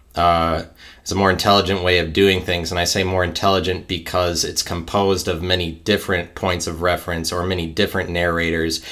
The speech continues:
wherein you don't have to listen to any one narrator. You kinda get to choose which one you want. But I'm more proposing that conspiracy might end up being a blanket term for, like, every podcaster where,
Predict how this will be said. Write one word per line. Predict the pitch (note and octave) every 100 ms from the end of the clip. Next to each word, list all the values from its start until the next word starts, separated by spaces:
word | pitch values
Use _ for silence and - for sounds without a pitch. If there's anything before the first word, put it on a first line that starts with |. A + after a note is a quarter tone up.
| - -
wherein | G2 G2+ F#2+
you | F#2
don't | F#2 F#2+
have | F#2
to | F2+
listen | F#2+ F#2 F#2
to | F#2
any | F#2 F2
one | E2 F#2 F#2 F2
narrator. | F2 E2+ E2+ E2 E2+
You | E2+ D#2+
kinda | F2+ F2
get | E2+ F2
to |
choose | D#2+ F#2+ F2
which | E2+ E2+ -
one | F2+
you | E2+ D#2+
want. | E2 F#2+ F2+ E2+ - - - -
But | F#2+ E2+ - - - -
I'm | G2+ G#2
more | A2+ A2
proposing | A2 G#2 - G2 F2 F#2
that | F#2 F2 E2+
conspiracy | - F2 - - A2 G#2 F#2+ - F#2 F2
might | F2 F2+
end | F2+ D#2+
up | -
being | F#2 F2
a |
blanket | D#2+ F#2 F#2 F2 E2+
term | - F#2 F2+
for, | E2+ - F2+ E2+ E2 - - - -
like, | F#2 - -
every | F#2+ F2
podcaster | E2 - F#2+ F2+ - F2 E2+ - F2+ E2
where, | E2+ E2 D#2+ -